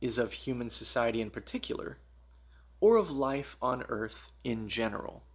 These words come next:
So looking at what's happening now to try and see what, what could happen in the future. There are many, uh, futurists that are out there, people who would be identified as futurists.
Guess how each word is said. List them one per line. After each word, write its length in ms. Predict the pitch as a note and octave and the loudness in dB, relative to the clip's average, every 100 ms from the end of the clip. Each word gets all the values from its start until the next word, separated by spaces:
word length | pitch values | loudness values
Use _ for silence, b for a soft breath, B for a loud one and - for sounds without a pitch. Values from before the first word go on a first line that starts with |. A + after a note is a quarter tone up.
| - - - b b b b b b b b b | -20 -20 -20 b b b b b b b b b
So 180 | - E3 | 4 6
looking 540 | D3+ D#3 G3 G#3 A3+ | 6 8 6 6 2
at 100 | F#3+ | 0
what's 200 | C#3 D3+ - | -2 -4 -2
happening 500 | C#3+ C3+ A#2+ A2+ A#2+ | -2 -2 -4 -4 0
now 380 | C3 A2+ A2+ G#2+ | 2 2 -2 -6
to 80 | |
try 220 | - A#2 A#2 | -6 -2 -2
and 120 | A2 | -2
see 200 | - A2+ | -4 -2
what, 260 | A#2+ A#2+ - - | -2 -4 -6 -12
what 200 | A#2+ B2 | -2 -2
could 160 | - A#2 | 0 -2
happen 320 | A2 G#2 - | 0 0 0
in 140 | G#2+ G2+ | -6 -6
the 40 | |
future. 520 | - - - - - - - - - - - B B B B | -10 -10 -8 -10 -14 -20 -20 -20 -20 -20 -20 B B B B
There 140 | F3+ | 6
are 40 | F3 | 6
many, 600 | E3 F#3+ A3 C#3 - - - - - - - | 4 2 2 2 -2 -10 -20 -20 -20 -6 0
uh, 200 | A#2 G#2+ - - | 0 0 -8 -16
futurists 800 | - F3+ - - A2+ - - - | 0 2 2 0 -2 -4 -6 -2
that 140 | A#2 | -2
are 100 | A2 | 2
out 180 | A2+ G#2+ | 2 2
there, 120 | - | -2
people 260 | - C3 C3+ | -6 -6 -2
who 140 | A#2 | -2
would 160 | A2+ G#2+ | -2 0
be 120 | A2+ | -2
identified 680 | A2 G#2 A#2+ - G#2+ G#2+ - | 0 -2 -4 0 0 2 0
as 180 | A2 - | -2 -4
futurists. 800 | - A2 - - - - - | -6 -6 -8 -10 -10 -12 -16